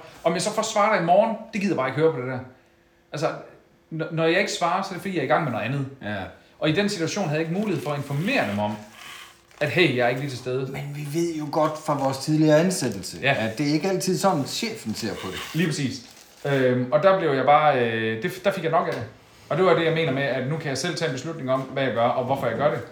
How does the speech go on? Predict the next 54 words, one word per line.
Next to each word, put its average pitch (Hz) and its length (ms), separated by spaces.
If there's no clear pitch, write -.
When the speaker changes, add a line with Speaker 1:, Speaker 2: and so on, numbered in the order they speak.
Speaker 2:
Ja. - 40
Speaker 1:
Og 123 80
det - 80
er 120 40
der 120 40
ikke 214 80
nogen, 226 140
der 196 60
bestemmer. 185 280
Det 160 100
kan 120 80
godt 165 120
være, 233 80
det 196 100
har 208 60
en 175 80
konsekvens 151 500
i, 175 40
at 110 140
der 113 100
så 156 100
er 156 100
en 113 200
kunde, 247 280
der 165 80
bliver 110 160
træt 131 240
af 120 80
det. 101 120
Nå 190 160
jo, 214 140
men, 151 300
men 147 180
så 190 80
kan 185 80
jeg 170 80
jo 151 60
tage 175 100
en 151 60
snak 156 160
med 139 80
kunden, 170 260
så 170 100
er 160 40
det 151 80
mit 202 180
ansvar. 156 480
Speaker 2:
Ja. 110 200
Speaker 1:
Her, 240 200
der 202 60
er 196 40
det 202 60
ikke 196 120
nogens 226 220